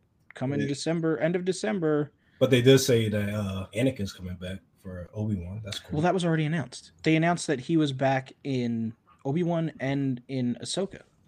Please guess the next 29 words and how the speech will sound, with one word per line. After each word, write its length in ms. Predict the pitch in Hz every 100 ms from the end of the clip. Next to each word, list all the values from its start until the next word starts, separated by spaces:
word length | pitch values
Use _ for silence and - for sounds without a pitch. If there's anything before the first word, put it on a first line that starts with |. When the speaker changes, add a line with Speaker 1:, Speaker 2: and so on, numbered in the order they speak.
| _ -
Speaker 2:
Oh, 100 | 165
I 100 | 101
didn't 160 | 123
know 80 | 147
he 60 | 147
was 120 | 101
in 80 | 90
Ahsoka, 380 | 90 92 85 95
actually. 300 | 110 - _ _ _ -
Speaker 1:
Yeah, 280 | 113 190 - -
he's 160 | 123
gonna 180 | 131 131
be 80 | 139
Speaker 2:
Oh. 20 |
Speaker 1:
in 80 | 127
Ahsoka. 420 | - 165 - - - - - - _ _
So, 220 | - 202
like 160 | 185 170
I 60 | 143
said, 240 | 123 98
this 180 | 147 -
was 140 | 156
going 340 | 143 147 139 131
to 140 | 127
kind 240 | - 131
of 100 | 117
feed 460 | - - - 135 127
off 240 | 120 117
of 360 | 113 107 104